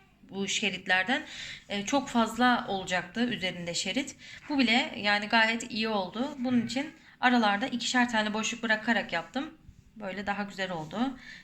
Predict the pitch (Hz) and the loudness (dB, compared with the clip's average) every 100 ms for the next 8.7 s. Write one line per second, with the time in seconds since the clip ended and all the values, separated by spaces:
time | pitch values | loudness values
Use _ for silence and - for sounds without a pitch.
0 | _ 240 277 269 277 233 262 262 277 240 | _ 4 6 6 6 2 0 0 2 2
1 | 240 - 220 208 202 202 240 240 233 233 | 2 -4 -4 -4 -6 -8 -2 -2 2 0
2 | 226 - 233 269 - - - 285 247 190 | 0 0 -2 -2 -8 -20 -12 0 2 2
3 | - - 247 240 - - - 254 269 262 | -2 -2 0 0 -6 -4 0 2 4 2
4 | - 269 285 - - - - - 285 262 | 2 -2 -2 -14 -20 -20 -20 -4 -2 0
5 | 262 - 277 240 214 202 202 214 220 - | -2 2 2 2 0 -4 0 2 2 0
6 | - - _ _ _ _ _ _ _ _ | -6 -18 _ _ _ _ _ _ _ _
7 | _ 208 233 247 247 202 185 202 226 220 | _ -6 2 4 4 2 -4 -4 -2 0
8 | 214 226 233 220 196 190 226 | 0 0 0 -2 -2 -2 -4